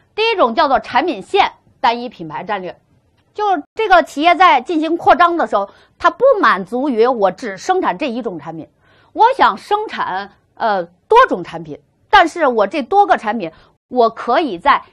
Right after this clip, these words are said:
一条产品线上做出来，这样不是省了一套设备的钱吗？对不对？所以你比如说啊，大家冬天穿的波司登的羽绒服，我们知道现在有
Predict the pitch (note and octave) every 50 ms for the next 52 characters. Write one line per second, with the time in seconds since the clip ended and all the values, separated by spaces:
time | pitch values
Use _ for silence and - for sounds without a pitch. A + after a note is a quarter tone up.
0 | _ _ - F4+ G#4 G#4+ G#4+ F#4 D4+ A#3+ G3+ F#3+ F3+ - - - A3 F#3 E3+ F3+
1 | G3 G3+ A3 A3 _ - - - G3 A3+ A3 F3+ C#3+ C3 - - - B3 G#3 F3+
2 | E3+ - G#3 E3 - _ _ _ _ _ _ _ _ _ - F#4 D#4+ - F3+ -
3 | - F#3+ F3 D3+ C#3 C#3 - _ _ _ _ _ _ _ _ _ - F#4+ F#4+ -
4 | C#4+ A#3 C4+ C#4 - F#4+ D#4 - - D4 A3 F#3 F3+ G3 G3+ G#3 G#3 B3 - -
5 | D4+ C#4 C#4 - - G#4 G#4+ F4 A#3+ B3 A#3 G#3 G3+ F#3 - - E3+ E3+ G3 G#3
6 | G3 E3 - _ _ _ F4 E4 C#4+ D#4+ D4 A3+ - - _ _ _ _ _ _
7 | _ _ _ _ _ _ - A#3 A3 G#3 F3+ E3+ F3 E3+ F#3 A#3 G3+ G3 G3 F3+
8 | - - _ _ _ _ _ _ _ _ _ _ - B3 A3+ B3 B3+ A3+ C#4+ C4+
9 | C4+ C4 B3 B3 B3 - C#4 C4 C4 A#3+ G#3+ - C#4+ D4+ C#4+ - - C4 D4 C#4+
10 | D4 D4 C4+ A#3 G3 F#3 - _ _ _ _ _ _ _ - A3 G#3+ G3+ B3 C#4
11 | C#4 - - G3+ G3+ A#3+ A#3+ - _ - G3 G3 G3 A3+ B3 B3+ A#3 A3+ B3+ C4
12 | B3 A#3+ A3+ A3 G3+ F#3 D#3+ D#3+ E3+